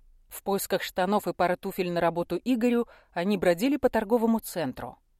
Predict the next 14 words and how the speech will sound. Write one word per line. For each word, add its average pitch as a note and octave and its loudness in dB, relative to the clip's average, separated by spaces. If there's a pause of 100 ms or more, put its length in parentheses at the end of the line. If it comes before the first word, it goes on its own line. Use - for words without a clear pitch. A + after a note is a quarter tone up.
Пластмассовая F3+ 2
красотка F3+ 0
в D#3+ -4
витрине F3 -2
женского D#3+ -2
магазина D#3+ 0
привлекла A3 0
внимание A#3 4
любимого. F3 0 (320)
«Смотри, F#3+ 0
лисенок, D#3+ -2
на F#3+ 0
тебя D#3 -2
похожа. D#3 -2